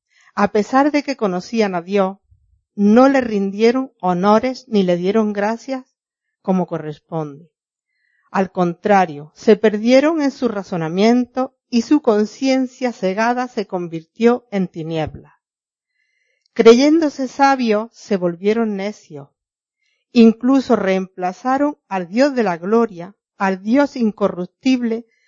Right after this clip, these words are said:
con imágenes de todo lo pasajero, imágenes de hombres, de aves, de animales y reptiles. Por eso Dios los abandonó a sus pasiones secretas.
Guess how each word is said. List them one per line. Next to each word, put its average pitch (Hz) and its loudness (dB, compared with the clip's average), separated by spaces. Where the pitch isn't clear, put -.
con 233 6
imágenes 277 0
de 196 -2
todo 254 2
lo 277 -2
pasajero, 170 -10
imágenes 247 0
de 175 0
hombres, 156 -4
de 180 0
aves, 185 -4
de 185 -2
animales 185 -6
y 214 -12
reptiles. 156 -12
Por 175 0
eso 190 -2
Dios 208 2
los 262 2
abandonó 196 -4
a 220 -8
sus 208 -8
pasiones 233 -2
secretas. 170 -10